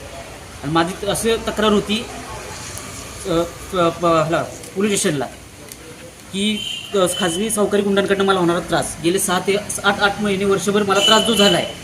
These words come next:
ते मी माझ्या, अ, तक्रारीमध्ये माझी मी नोंद केलेली त्याची, अर्जावर-, अर्जामध्ये. तर मला त्रास होतोय, अ, महाबळेश्वर येथील माझे श-, शेजारी राहणारे चंद्रकांत धोंडोबा ढेबे,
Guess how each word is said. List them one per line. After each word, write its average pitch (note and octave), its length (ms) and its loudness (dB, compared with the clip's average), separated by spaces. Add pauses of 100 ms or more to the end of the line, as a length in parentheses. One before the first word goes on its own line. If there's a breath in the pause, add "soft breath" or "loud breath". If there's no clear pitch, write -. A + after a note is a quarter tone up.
(260)
ते F#3+ 60 -2
मी B3+ 240 2 (480)
माझ्या, F#3+ 200 2
अ, G3 500 4 (140)
तक्रारीमध्ये A3 400 4
माझी A3 200 4
मी B3+ 80 4
नोंद C4 240 4
केलेली F3 300 2
त्याची, C3 280 -10 (460)
अर्जावर-, F#3+ 400 4
अर्जामध्ये. D3+ 480 0 (500)
तर E3+ 40 -4
मला E3+ 220 2
त्रास A#3+ 220 2
होतोय, B3 220 2
अ, G3+ 720 2 (180)
महाबळेश्वर G#3 320 2
येथील G#3 140 -2
माझे G#3+ 240 2 (380)
श-, G#3 240 2
शेजारी G#3 260 6
राहणारे F#3 340 2 (680)
चंद्रकांत G3+ 300 2
धोंडोबा F#3 260 4
ढेबे, E3+ 300 2